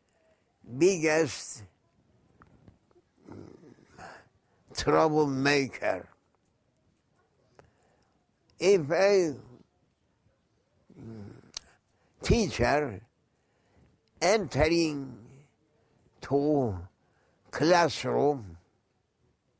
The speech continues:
he knows which one of, uh, students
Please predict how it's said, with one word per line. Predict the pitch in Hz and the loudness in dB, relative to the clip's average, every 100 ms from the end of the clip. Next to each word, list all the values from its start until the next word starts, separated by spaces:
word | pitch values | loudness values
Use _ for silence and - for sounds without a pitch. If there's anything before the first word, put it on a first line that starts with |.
| _ _ _ _ _ _ _ _ _ - | _ _ _ _ _ _ _ _ _ -2
he | 170 202 | 0 2
knows | 175 190 202 180 113 107 107 _ _ _ _ _ _ _ _ _ - - - - - - | 2 4 2 0 -2 -12 -18 _ _ _ _ _ _ _ _ _ -20 -20 -20 -20 -20 -20
which | - 160 127 180 214 127 139 | -14 -8 2 4 4 0 0
one | 147 160 160 | 2 2 2
of, | 165 165 165 147 101 - _ _ _ _ _ _ _ _ _ _ _ _ 80 | 4 4 4 0 -6 -14 _ _ _ _ _ _ _ _ _ _ _ _ -16
uh, | 90 92 - | -12 -12 -12
students | 101 - 175 190 160 156 165 117 - | -12 0 4 4 4 2 0 -2 -12